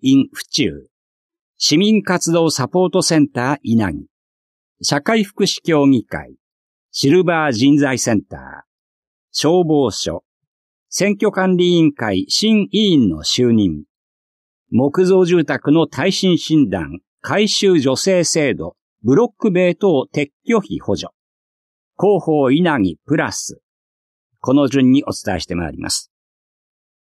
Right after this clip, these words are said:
稲城市役所の住所は郵便番号二零六の八六零一、東京都稲城市東長沼二千百十一。電話は代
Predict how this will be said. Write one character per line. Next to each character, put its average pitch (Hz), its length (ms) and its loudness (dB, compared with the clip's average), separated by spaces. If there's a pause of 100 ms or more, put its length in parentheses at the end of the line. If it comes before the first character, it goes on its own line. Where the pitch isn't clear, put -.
(240)
稲 156 280 2
城 233 160 2
市 - 180 -2
役 226 200 -2
所 180 160 0
の 165 160 2
住 208 240 0
所 127 220 0
は 113 260 -2
郵 139 200 2
便 147 180 4
番 131 260 2
号 101 300 0
二 196 380 4
零 175 260 2
六 117 320 0
の 123 240 2
八 - 380 -4
六 202 340 -2
零 113 320 0
一、 92 380 -6 (280)
東 190 240 2
京 160 300 0
都 - 320 -4
稲 147 280 2
城 165 180 2
市 95 320 -4
東 170 520 0
長 151 320 2
沼 120 400 2
二 120 180 2
千 190 300 0
百 110 440 -2
十 107 260 0
一。 - 380 -4 (500)
電 131 240 2
話 127 120 0
は 127 140 -2
代 131 300 -2